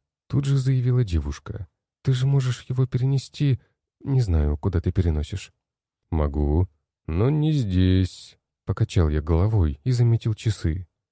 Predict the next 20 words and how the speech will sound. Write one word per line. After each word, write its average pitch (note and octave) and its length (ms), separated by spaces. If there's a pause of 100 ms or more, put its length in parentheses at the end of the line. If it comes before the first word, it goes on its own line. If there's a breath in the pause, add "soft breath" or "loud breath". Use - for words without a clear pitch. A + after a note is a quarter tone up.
Времени D#2 480
уже C#2+ 260
много. D2+ 580 (420)
«Предлагаю A2 560
здесь G#2+ 300
и G2+ 40
заночевать». F2 720 (380)
На D#2+ 100
маске D2+ 340
девушки A2 460
появился G2+ 560
спящий - 420
смайлик, C#2+ 640 (320)
а G2+ 120
я C3+ 140
кивнул. D#2 500 (640)
Идея C#2+ 440
и - 20
правда E2+ 380
хорошая. D#2+ 640